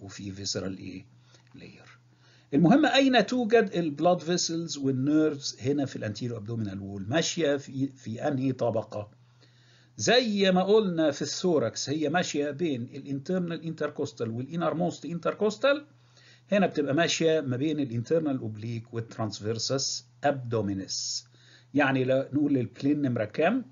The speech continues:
ادي واحد، اتنين، تلاتة، أربعة، خمسة، يبقى هي بتوين طبقة نمرة خمسة والطبقة نمرة ستة. نيجي للموضوع التاني اللي هو اسمه الريكتاس شيث. زي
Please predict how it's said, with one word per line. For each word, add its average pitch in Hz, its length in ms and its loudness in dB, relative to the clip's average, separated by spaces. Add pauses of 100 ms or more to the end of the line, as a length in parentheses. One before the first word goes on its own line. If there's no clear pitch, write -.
(200)
ادي 107 140 -4
واحد، 104 400 -6
اتنين، 113 480 -8
تلاتة، 143 480 -4 (680)
أربعة، 110 500 2
خمسة، 180 440 -2
يبقى 143 220 -2
هي 131 140 2
بتوين 131 480 -2 (360)
طبقة 120 320 0
نمرة 104 260 -2
خمسة 123 540 -2 (400)
والطبقة 110 560 -2
نمرة 113 520 0 (560)
ستة. - 380 -10 (4000)
نيجي 254 200 12
للموضوع 143 440 8
التاني 139 300 2
اللي 117 120 0
هو 131 100 6
اسمه 110 260 0
الريكتاس 117 480 -4
شيث. - 520 0
زي 135 160 2